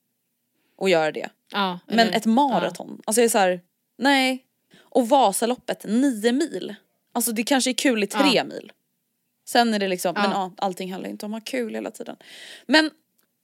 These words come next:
Speaker 1: sen när man liksom såg Hanna Friberg göra det här och även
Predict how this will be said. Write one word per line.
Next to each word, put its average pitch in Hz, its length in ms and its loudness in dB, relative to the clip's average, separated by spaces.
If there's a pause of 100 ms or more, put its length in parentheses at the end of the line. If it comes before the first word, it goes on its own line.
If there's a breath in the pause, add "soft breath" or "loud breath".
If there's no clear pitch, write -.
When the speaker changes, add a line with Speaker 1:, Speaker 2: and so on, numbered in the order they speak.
(140)
Speaker 1:
sen 339 680 4 (960)
när 269 140 4
man 254 160 6
liksom 220 240 0
såg 208 460 4
Hanna 180 220 -6
Friberg 175 540 0
göra 214 460 4
det 214 60 0
här 196 400 -6 (1900)
och - 480 2
även 180 440 6